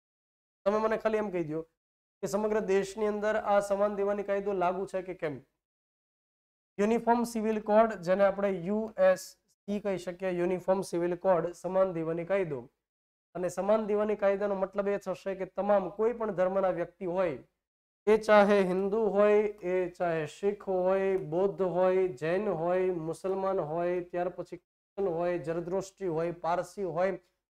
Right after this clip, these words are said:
કોઈ પણ પ્રકારના ધર્મના વ્યક્તિ હોય, એના માટે કેટલીક પ્રકારની બાબતો જો એકદમ સરળ થઈ જાય અને એક સમાન થઈ જાય, જેમ કે લગ્ન માટેની ઉંમર તમામ ધર્મ માટે એક સમાન થઈ જાય, સ્ત્રીની લગ્ન માટેની એજ તમામ ધર્મના લોકો માટે એક સમાન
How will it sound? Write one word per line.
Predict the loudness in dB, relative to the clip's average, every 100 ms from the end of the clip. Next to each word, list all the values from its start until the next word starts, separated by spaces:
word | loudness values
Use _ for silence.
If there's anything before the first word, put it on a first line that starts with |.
| _
કોઈ | 6 6 2
પણ | -2
પ્રકારના | -2 0 0 0
ધર્મના | 0 0 0 -2
વ્યક્તિ | -6 -8 -2 2
હોય, | 2 2 -8 _ _ _ 4
એના | 4 6
માટે | 2 0
કેટલીક | -2 -2 -2 0
પ્રકારની | 2 4 6
બાબતો | 6 4 0 2 2
જો | 2 2 -4
એકદમ | -2 -4 -4 2
સરળ | 6 6 4
થઈ | -2 -4
જાય | -4 -6 -12 _ _ _ -2
અને | 0 0
એક | 0
સમાન | 6 6 6 0
થઈ | -2 0
જાય, | 0 0
જેમ | -4 -2
કે | -4 -4 -8 _ _ _ _ _ 0
લગ્ન | 2 4 2 4
માટેની | 2 2 0 0 -2
ઉંમર | 2 2 2 0
તમામ | 0 0 0 0
ધર્મ | 0 0 -2
માટે | 0 -2 -2 -4
એક | -4
સમાન | 0 0 0
થઈ | -4 -2
જાય, | -2 -4 -8 -20
સ્ત્રીની | _ -4 0 0 0
લગ્ન | 0 0 0
માટેની | 0 -4 -4 0 -2
એજ | -2 -8
તમામ | -4 -2 0
ધર્મના | 0 2 2 2
લોકો | 0 -2 -4
માટે | -4 -6
એક | -4
સમાન | -2 -2